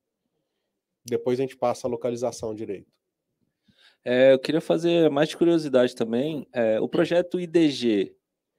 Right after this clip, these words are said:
Speaker 2: ele é mantido ainda pela gov B R ou partiu?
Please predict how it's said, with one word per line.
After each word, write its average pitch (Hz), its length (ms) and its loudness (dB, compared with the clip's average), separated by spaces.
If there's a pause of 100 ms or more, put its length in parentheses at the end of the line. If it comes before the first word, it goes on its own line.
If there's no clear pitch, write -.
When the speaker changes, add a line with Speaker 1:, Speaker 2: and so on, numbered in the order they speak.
(580)
Speaker 2:
ele 196 460 2
é 135 160 4
mantido 110 960 -4
ainda 107 320 -2
pela 101 340 -2
gov 98 260 -2
B 107 120 -4
R 151 600 0
ou 151 800 -2 (1900)
partiu? 107 560 -6